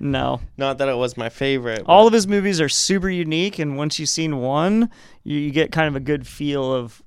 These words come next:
Speaker 1: how they are.
Speaker 2: That's, uh
Speaker 1: And they all have, like,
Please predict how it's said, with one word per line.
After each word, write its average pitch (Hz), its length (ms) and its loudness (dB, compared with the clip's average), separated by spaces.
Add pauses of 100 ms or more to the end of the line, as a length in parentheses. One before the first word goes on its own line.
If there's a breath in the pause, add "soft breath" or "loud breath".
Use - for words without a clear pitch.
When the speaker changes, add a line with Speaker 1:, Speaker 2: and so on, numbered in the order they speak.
(140)
Speaker 1:
how 139 240 -8
they 131 180 -6
are. 57 300 -8 (340)
Speaker 2:
That's, 120 360 0
uh 117 340 2
Speaker 1:
And 160 100 2
they 170 100 2
all 165 560 4
have, 147 560 0
like, 131 360 -6